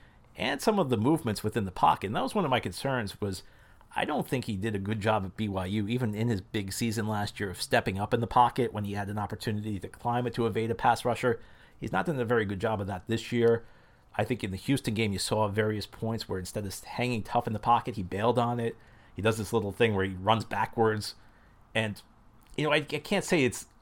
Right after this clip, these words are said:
always the wrong move because that's part of the player he is. That's one of the things that can produce big plays. But you have to know how to pick your spots. And I don't think he's picked his spots particularly well, aside from the Tennessee game.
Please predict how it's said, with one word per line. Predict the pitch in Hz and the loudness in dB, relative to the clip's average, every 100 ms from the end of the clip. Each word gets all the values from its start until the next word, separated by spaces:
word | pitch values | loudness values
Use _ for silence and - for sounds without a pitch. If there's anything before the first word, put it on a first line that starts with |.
| - | 6
always | 127 147 139 | 8 10 8
the | 127 | 8
wrong | 120 117 131 | 10 10 8
move | 131 101 | 6 4
because | 101 - 113 107 - | -2 0 0 0 0
that's | 123 - | -2 -2
part | - 147 | 2 2
of | 107 | 2
the | |
player | 101 113 117 117 | 0 0 2 2
he | 127 | 4
is. | 131 120 - - - - | 4 2 -4 -16 -20 2
That's | 123 127 | 4 4
one | 117 117 | 2 2
of | 113 | 2
the | 110 | 2
things | 123 101 | 0 -2
that | 95 | -8
can | - - 131 131 | -10 -2 0 2
produce | 143 131 123 | 4 4 4
big | 131 131 | 2 2
plays. | - 135 135 139 - - - - - - | 2 4 6 4 0 -8 -18 -20 -20 -8
But | 127 | -6
you | 127 | -4
have | 131 170 | 2 4
to | - | 4
know | 113 | 0
how | 104 | 0
to | 98 | -2
pick | - - | -6 -10
your | 95 | -12
spots. | - 92 78 98 | -6 -8 -8 -2
And | 131 | 0
I | |
don't | 175 147 | 2 0
think | 113 | -2
he's | 110 | -4
picked | - - | -6 -8
his | 95 | -8
spots | - 98 92 | -6 -6 -6
particularly | - 101 113 - 110 104 95 90 | -8 -8 -6 -4 -4 -2 -4 -6
well, | 92 101 98 | -6 -6 -6
aside | 95 147 120 | 4 4 6
from | 117 | 2
the | 104 | -4
Tennessee | - 107 92 - 101 | -4 -4 -4 -4 -4
game. | 92 92 85 | -4 -10 -12